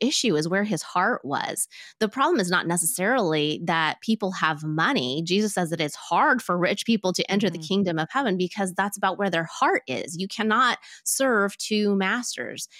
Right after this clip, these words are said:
Speaker 1: You can't serve both God and money. So that's, it's about something completely different than what Pavlovitz is using it to mean here. Well, that brings us to another quote.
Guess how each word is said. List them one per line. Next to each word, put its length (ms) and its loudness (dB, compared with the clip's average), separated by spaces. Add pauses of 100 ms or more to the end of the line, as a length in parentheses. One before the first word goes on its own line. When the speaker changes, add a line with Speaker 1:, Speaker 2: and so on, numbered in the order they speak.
(100)
Speaker 1:
You 80 -2
can't 320 0
serve 520 -2
both 380 0
God 420 0
and 200 -6
money. 340 0
So 180 -2
that's, 360 0 (280)
it's 160 0
about 300 2
something 300 0
completely 640 0
different 640 -4 (240)
than 460 2
what 260 0
Pavlovitz 520 -2
is 180 0
using 300 0
it 140 -4
to 120 -4
mean 280 -2
here. 300 -2 (440)
Well, 120 6
that 120 4
brings 220 4
us 80 2
to 140 2
another 300 4
quote. 280 -2